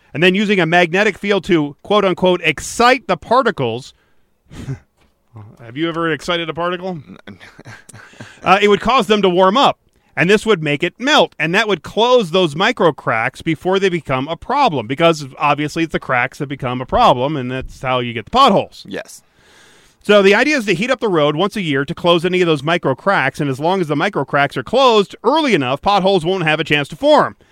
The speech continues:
Speaker 1: So somewhat similarly, the team at, uh, Binghamton University in New York is also looking at adding fungus to concrete to enable it to be self-healing.
Speaker 2: I love that idea.
Speaker 1: You like that?
Speaker 2: That's
Speaker 1: Fungus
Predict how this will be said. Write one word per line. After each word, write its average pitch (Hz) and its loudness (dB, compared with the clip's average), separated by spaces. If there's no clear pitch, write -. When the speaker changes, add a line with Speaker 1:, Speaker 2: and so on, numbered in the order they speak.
Speaker 1:
So 185 -2
somewhat 220 2
similarly, 202 4
the 165 -2
team 208 -2
at, 165 -2
uh, 156 0
Binghamton 185 0
University 185 0
in 151 0
New 147 0
York 220 2
is 151 0
also 208 0
looking 156 -2
at 131 -2
adding 135 -2
fungus 277 4
to 185 -2
concrete 143 -4
to 175 2
enable 196 4
it 185 -2
to 175 0
be 175 2
self-healing. 185 2
Speaker 2:
I 104 -8
love 101 -2
that 87 -8
idea. - -14
Speaker 1:
You 151 0
like 196 2
that? 226 0
Speaker 2:
That's 117 0
Speaker 1:
Fungus 202 2